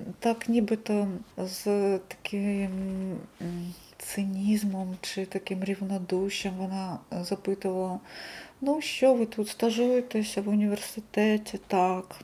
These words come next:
мгм. Ну, і що ви вивчаєте?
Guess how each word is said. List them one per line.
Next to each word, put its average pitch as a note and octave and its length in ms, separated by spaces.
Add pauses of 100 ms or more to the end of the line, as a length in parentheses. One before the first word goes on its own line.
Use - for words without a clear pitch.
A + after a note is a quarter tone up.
мгм. G3 640 (760)
Ну, B3+ 220
і A#3+ 60
що B3+ 200
ви A#3 80
вивчаєте? F#3 1000